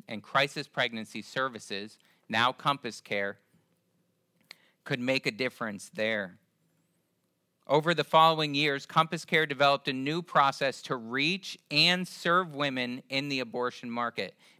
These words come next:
meeting them at the point of decision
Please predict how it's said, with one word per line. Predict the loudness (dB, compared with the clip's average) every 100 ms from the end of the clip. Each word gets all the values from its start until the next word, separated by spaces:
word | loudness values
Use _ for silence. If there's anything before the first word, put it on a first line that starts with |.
| -6
meeting | 0 0 0 -2
them | -2 -4 -4
at | -2 -2 -2
the |
point | -8 -6 -4 -4
of | -6
decision | -8 -10 -6 -6 -6 -8 -10